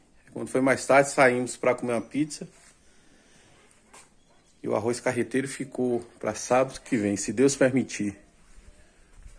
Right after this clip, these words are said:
Agora eu vou tomar uma cervejinha sem álcool, que já deu uma,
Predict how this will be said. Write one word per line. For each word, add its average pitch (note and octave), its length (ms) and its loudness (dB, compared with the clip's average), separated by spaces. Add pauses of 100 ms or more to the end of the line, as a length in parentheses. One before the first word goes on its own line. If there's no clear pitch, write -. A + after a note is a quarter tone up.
(1400)
Agora A2+ 320 0
eu A#2+ 40 0
vou A#2+ 300 0 (1120)
tomar A#2 200 -2
uma A#2 40 2
cervejinha A#2 440 4
sem A#2+ 180 2
álcool, B2+ 420 4 (220)
que - 100 -10
já G#2+ 140 2
deu G#2 200 -2
uma, G#2+ 200 -2